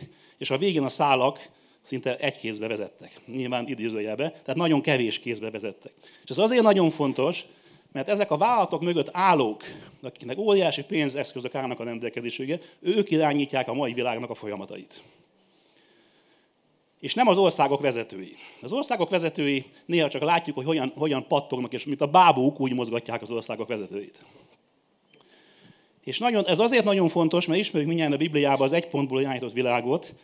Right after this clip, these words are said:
és gyakorlatilag ez általuk fogunk megvalósulni, és én most felolvasnék egy,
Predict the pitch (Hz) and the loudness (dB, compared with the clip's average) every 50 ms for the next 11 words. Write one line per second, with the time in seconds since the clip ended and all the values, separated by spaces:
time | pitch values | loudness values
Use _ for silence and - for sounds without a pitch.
0 | - - - _ - 123 120 156 214 208 175 147 151 135 139 165 190 202 165 - | -20 -20 -20 _ -14 -6 -4 -2 -2 0 0 -2 -2 -2 0 0 0 0 0 0
1 | 135 131 - - - 123 120 135 127 135 139 139 131 - 180 156 160 151 151 160 | -2 -2 -4 -6 -8 -8 -6 -4 -4 -2 -2 -2 -4 -4 -4 -2 -2 -2 -2 -4
2 | 143 139 - - 269 320 320 208 156 143 139 - - 139 123 - 127 127 - - | -6 -6 -6 -4 -2 0 2 2 2 2 0 -2 -4 -6 -4 -6 -6 -6 -8 -12